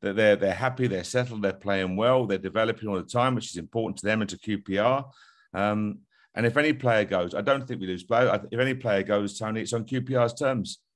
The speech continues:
Every player in the world's got a price. But as I say, if anyone wanted to come and take one of Q P R's players in our current position, it would be on terms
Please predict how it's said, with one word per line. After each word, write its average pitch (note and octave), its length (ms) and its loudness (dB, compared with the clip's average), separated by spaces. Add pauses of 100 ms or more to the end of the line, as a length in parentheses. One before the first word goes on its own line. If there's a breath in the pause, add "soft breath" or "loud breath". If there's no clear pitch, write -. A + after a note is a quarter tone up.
(140)
Every A#2+ 240 2
player A2+ 240 2
in A2 80 0
the G#2 60 2
world's A2+ 260 2
got G2 100 -2
a F2+ 60 -6
price. A2+ 540 -4 (380)
But G2+ 100 0
as G2+ 120 4
I G2+ 60 0
say, A2+ 320 2
if G2 100 -2
anyone A2+ 220 0
wanted A2 200 -4
to G2 60 -6
come A2+ 160 -2
and G2+ 100 -2
take G#2+ 140 0
one G2+ 100 -2
of G2 200 -8
Q G2+ 140 -4
P A2 120 -4
R's A2+ 220 4
players G2 320 0
in A2 160 -4
our G2+ 80 0
current G2+ 340 -2
position, F#2+ 540 -6 (440 soft breath)
it G#2 100 -2
would G2+ 160 -6
be A2 100 0
on G2+ 180 2
terms G#2+ 640 -2